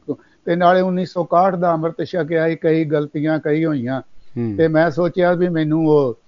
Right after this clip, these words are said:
Speaker 1: ਅਹ, ਕਹਿਣਗੇ, ਕੋਈ ਤਨਖਾਹ ਲਾ ਕੇ ਕਹਿਣਗੇ ਕਿ ਭਾਈ ਆਹ ਕਰ।
Speaker 2: ਹੂੰ।
Speaker 1: ਤੇ ਉਹਨਾਂ ਨੇ ਮੈਨੂੰ ਦੁਬਾਰਾ ਅੰਮ੍ਰਿਤ ਛਕਣ ਲਈ ਹੁਕਮ ਦਿੱਤਾ ਪੰਜਾਂ ਪਿਆਰਿਆਂ ਨੇ।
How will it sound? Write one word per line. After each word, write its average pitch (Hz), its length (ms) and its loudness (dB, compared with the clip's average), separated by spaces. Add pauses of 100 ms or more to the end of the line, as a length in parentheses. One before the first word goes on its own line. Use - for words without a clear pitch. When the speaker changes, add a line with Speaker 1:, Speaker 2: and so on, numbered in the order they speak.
(140)
Speaker 1:
ਅਹ, 143 320 -4
ਕਹਿਣਗੇ, 165 500 2
ਕੋਈ 156 180 -4
ਤਨਖਾਹ 156 460 0
ਲਾ 147 240 0
ਕੇ 139 160 -4
ਕਹਿਣਗੇ 151 480 -2
ਕਿ 147 100 -2
ਭਾਈ 139 380 -4
ਆਹ 147 140 -2
ਕਰ। 139 280 -6 (400)
Speaker 2:
ਹੂੰ। 107 200 -8
Speaker 1:
ਤੇ 139 560 2
ਉਹਨਾਂ 170 340 -2
ਨੇ 165 80 0
ਮੈਨੂੰ 135 300 -2
ਦੁਬਾਰਾ 127 440 -4
ਅੰਮ੍ਰਿਤ 135 320 -4
ਛਕਣ 165 380 -4
ਲਈ 175 140 2
ਹੁਕਮ 147 260 -4
ਦਿੱਤਾ 143 300 -4
ਪੰਜਾਂ 147 340 -6
ਪਿਆਰਿਆਂ 139 460 -2
ਨੇ। 127 140 -8